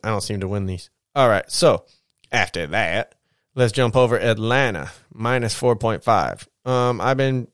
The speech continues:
riding with, and I believe they're playing in Atlanta, but let me check, let me check. Yeah, bottom team looks like Ad-, um, home team. So, Jets, Atlanta.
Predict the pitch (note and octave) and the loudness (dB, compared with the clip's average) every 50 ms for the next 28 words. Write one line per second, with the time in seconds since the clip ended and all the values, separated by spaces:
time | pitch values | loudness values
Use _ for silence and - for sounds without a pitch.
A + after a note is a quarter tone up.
0 | _ _ B2 B2 B2 A#2+ A#2 A#2+ A#2 A#2 A#2+ A#2 G#2+ - _ _ - A#2 A#2 A2 | _ _ -6 -2 0 2 2 2 0 0 -2 -4 -4 -6 _ _ -8 -6 -6 -4
1 | A2 A2 G#2+ G#2 G#2 - G#2+ G#2 A2+ C3 C3+ C3+ B2 A#2+ A#2+ A2+ A2 D#2+ F#2+ G#2+ | -6 -6 -8 -8 -8 -8 -8 -6 -6 -4 -4 -4 -6 -4 -4 -6 -6 -6 -6 -6
2 | G#2 G2 F2+ - F#2+ F#2+ F2 - A2+ - - - - _ _ _ _ _ _ _ | -6 -8 -8 -8 -10 -10 -10 -8 -4 -4 -4 -4 -6 _ _ _ _ _ _ _
3 | _ _ _ _ _ _ _ _ - - _ - - - - - - - - - | _ _ _ _ _ _ _ _ -20 -20 _ -18 -16 -16 -14 -12 -12 -12 -10 -10
4 | - - - A#2+ A#2 G2 F2 F2 F#2 - A2 G#2+ A2 G#2+ G#2 G2 - G2+ G2 G2+ | -12 -10 -4 -2 -2 -2 -2 -4 -8 -4 0 2 2 2 2 -2 -6 -6 -6 -6
5 | G2+ G#2 - A#2 A2 A2 - F2+ G2+ E2 - - _ - - A2 G2+ F#2+ F#2 F#2 | -8 -6 -6 -6 -6 -6 -6 -6 -8 -8 -10 -14 _ -14 -8 -6 -4 -4 -4 -4
6 | F#2 F2+ - - - - G2 E2+ E2+ - C2 C2+ - - - - D3 A#2 - - | -6 -8 -12 -16 -14 -12 -10 -10 -10 -10 -10 -10 -8 -6 -2 0 0 0 0 -2
7 | _ _ _ _ _ _ _ _ _ _ _ _ _ _ _ - - D3+ D#3 D3+ | _ _ _ _ _ _ _ _ _ _ _ _ _ _ _ 0 2 2 2 2
8 | - - C3 A#2+ A2+ A#2+ A#2 G#2 E2+ D#2+ - | 0 -2 -2 -2 0 0 -2 -2 -4 -6 -8